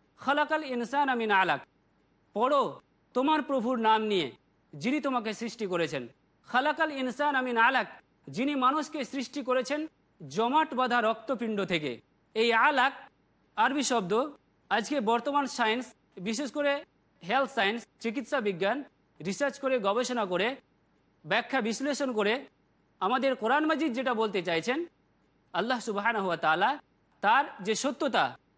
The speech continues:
আজকে বিজ্ঞানরা মাথা নত করে মেনে নিয়েছেন যে মানুষকে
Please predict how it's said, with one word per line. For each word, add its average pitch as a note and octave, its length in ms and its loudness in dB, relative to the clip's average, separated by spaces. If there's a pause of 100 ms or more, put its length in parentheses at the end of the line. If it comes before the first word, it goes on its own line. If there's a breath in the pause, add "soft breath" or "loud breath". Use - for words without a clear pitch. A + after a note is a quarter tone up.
(220)
আজকে F#3+ 280 0
বিজ্ঞানরা B3 680 0 (220)
মাথা G3+ 300 0
নত A#3+ 160 -6
করে G#3+ 340 -2 (220)
মেনে G3 220 0
নিয়েছেন D3 380 0 (260)
যে E3+ 140 -2
মানুষকে C4 600 -2